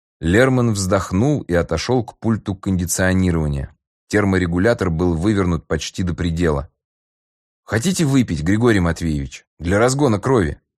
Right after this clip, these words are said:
У меня припасена бутылочка Камю, специально к визиту галактического консула".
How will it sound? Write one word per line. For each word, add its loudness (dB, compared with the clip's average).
У -2
меня 2
припасена -2
бутылочка -4
Камю, -2
специально 0
к -10
визиту -2
галактического -2
консула". -4